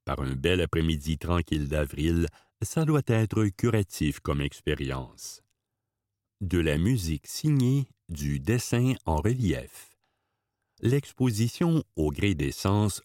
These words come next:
veut rapprocher différents publics. C'est réussi. La pièce signée Son fado de Véro Leduc est tout aussi salvatrice.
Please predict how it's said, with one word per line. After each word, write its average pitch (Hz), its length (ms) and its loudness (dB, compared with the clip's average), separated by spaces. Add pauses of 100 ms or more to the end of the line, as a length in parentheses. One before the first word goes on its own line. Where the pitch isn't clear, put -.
veut 101 200 0
rapprocher 107 640 0
différents 78 600 0
publics. 67 640 -8 (520)
C'est - 240 -2
réussi. 101 640 0 (840)
La 78 220 2
pièce 85 540 0 (160)
signée 107 580 2
Son 71 240 -4
fado 90 500 0
de 80 140 -2
Véro 78 400 0
Leduc 71 500 -2 (260)
est 104 280 0
tout - 260 -4
aussi 143 360 -2
salvatrice. 76 960 -4